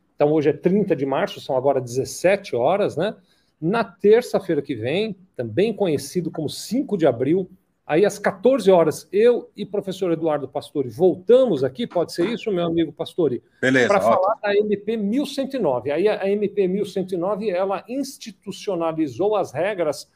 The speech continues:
Speaker 1: pra quando houver situações emergenciais de calamidade e o que pode ser feito na relação de trabalho. Então,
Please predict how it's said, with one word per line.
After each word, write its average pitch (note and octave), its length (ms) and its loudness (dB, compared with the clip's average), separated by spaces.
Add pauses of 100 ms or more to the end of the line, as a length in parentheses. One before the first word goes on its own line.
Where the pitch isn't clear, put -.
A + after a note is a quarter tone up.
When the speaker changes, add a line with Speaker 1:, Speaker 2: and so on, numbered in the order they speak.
(240)
Speaker 1:
pra F3+ 100 0
quando G#3+ 300 2
houver G3 260 4
situações G3 840 -4
emergenciais F3+ 760 0
de D#3 80 -12
calamidade D3+ 720 -4 (400)
e E3 140 -4
o D#3+ 40 -10
que D#3+ 140 -10
pode F3+ 260 -2
ser F3+ 120 -4
feito F3 280 -6
na D3 80 -6
relação D#3 360 -6
de - 60 -18
trabalho. A#2 400 -6
Então, F3 300 -4